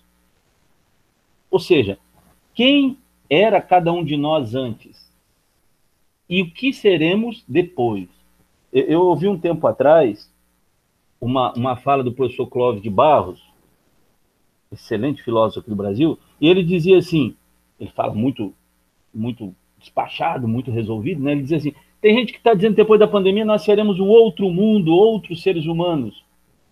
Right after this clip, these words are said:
Ele diz, "Não seremos. Não seremos a não ser que seja uma deliberação individual, que o Jung vai chamar de, de individuação." Ou seja, tem que ser um processo de cada um.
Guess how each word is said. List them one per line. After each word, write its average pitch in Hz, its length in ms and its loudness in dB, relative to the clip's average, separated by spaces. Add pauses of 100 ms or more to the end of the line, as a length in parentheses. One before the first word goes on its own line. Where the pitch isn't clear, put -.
(440)
Ele 160 280 -2
diz, 135 180 -2
"Não 139 200 0
seremos. 113 420 -2 (680)
Não 160 180 2
seremos 175 520 0
a 202 80 4
não 170 140 -2
ser 214 260 0
que 208 160 -8
seja 202 420 0
uma 185 140 -4
deliberação 175 720 0
individual, 175 880 0
que - 160 -6
o 160 80 2
Jung 175 240 -4
vai 170 100 -2
chamar 160 300 -4
de, 147 100 -10
de 120 540 -2
individuação." 156 640 -2 (840)
Ou 165 120 0
seja, 151 320 2 (260)
tem 240 140 0
que - 80 -8
ser 214 120 -2
um 214 60 0
processo 190 460 0
de 160 80 -14
cada 147 320 -2
um. 107 160 -6